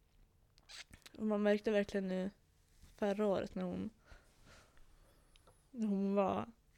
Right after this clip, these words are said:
borta och reste i Asien i tre månader. Hur,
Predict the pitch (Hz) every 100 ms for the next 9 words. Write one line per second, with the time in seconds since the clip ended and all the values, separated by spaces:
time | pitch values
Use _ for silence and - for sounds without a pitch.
0 | _ 220 214 208 196 202 220 208 - 110
1 | - - 226 - 226 - - - - -
2 | _ _ _ _ _ - 196 185 175 101
3 | - - - 214 - _ _ _ _ _
4 | _ _ _ - 214 202 180 -